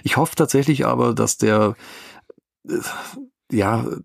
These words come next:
zu Weihnachten rauskommt, das wäre halt ein gu-, guter Starttermin.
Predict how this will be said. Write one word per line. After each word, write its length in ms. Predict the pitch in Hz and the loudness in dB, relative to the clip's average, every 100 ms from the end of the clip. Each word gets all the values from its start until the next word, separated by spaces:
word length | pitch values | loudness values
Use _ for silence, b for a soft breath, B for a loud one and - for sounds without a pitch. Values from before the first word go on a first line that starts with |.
| _ - | _ -8
zu 140 | - 104 | -2 0
Weihnachten 320 | 120 120 - | 0 0 -2
rauskommt, 480 | 104 120 - 143 123 | -2 -2 0 -2 -2
das 140 | - | 2
wäre 100 | 107 | 2
halt 140 | 117 | 2
ein 120 | 113 110 | -2 -4
gu-, 240 | - 214 | -6 -4
guter 280 | 135 143 135 | -2 2 0
Starttermin. 760 | - 117 - 117 104 101 101 | 0 -2 0 -2 0 -2 -4